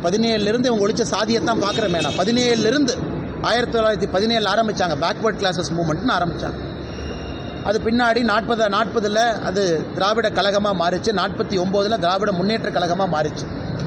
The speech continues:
நீங்க ஜாதி ஒழிக்கிறது இன்னும் நாங்க பார்த்துட்டு இருக்கிறோங்க ஐயா, இன்னும் பார்த்துட்டு இருக்கோம் நூறு வருஷமா. இன்னைக்கும் போலீஸ் ஸ்டேஷன்ல ஏதாச்சும் ஒரு தம்பதி போய் சரணடைவாங்க. இன்னைக்கும்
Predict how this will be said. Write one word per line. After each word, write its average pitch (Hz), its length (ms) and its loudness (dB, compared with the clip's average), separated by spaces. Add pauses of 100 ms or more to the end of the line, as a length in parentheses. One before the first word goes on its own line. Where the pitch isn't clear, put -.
நீங்க 202 160 0
ஜாதி 208 420 2
ஒழிக்கிறது 233 440 2
இன்னும் 247 300 4
நாங்க 226 140 2
பார்த்துட்டு 196 340 0
இருக்கிறோங்க 170 320 0
ஐயா, 143 80 0
இன்னும் 240 360 2
பார்த்துட்டு 214 280 0
இருக்கோம் 180 220 0
நூறு 208 160 2
வருஷமா. 190 340 0 (1000)
இன்னைக்கும் 254 540 2
போலீஸ் 233 280 4
ஸ்டேஷன்ல 202 460 0 (140)
ஏதாச்சும் 208 460 2
ஒரு 185 80 0
தம்பதி 190 300 0
போய் 196 220 0
சரணடைவாங்க. 185 580 0 (1160)
இன்னைக்கும் 254 560 2